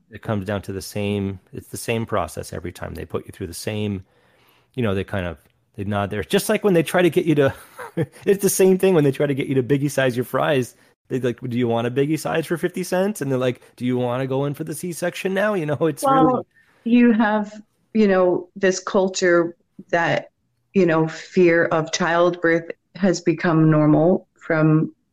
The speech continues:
Speaker 2: our entertainment and, and things that, like, we were just talking about. And you have these medical providers that live in absolute fear of being sued. So it's the perfect combination. Well, you're afraid to have a vaginal birth,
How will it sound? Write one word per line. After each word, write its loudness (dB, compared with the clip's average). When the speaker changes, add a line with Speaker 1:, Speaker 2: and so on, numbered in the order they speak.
Speaker 2:
our 2
entertainment 4
and, 2
and 4
things 4
that, 2
like, 2
we 6
were 6
just 0
talking 2
about. 0
And 6
you 8
have 2
these 4
medical 2
providers 0
that -2
live 2
in 2
absolute 2
fear 2
of 2
being 2
sued. -4
So 2
it's 0
the -4
perfect -6
combination. -2
Well, 2
you're 2
afraid 0
to -4
have 0
a 0
vaginal 2
birth, 0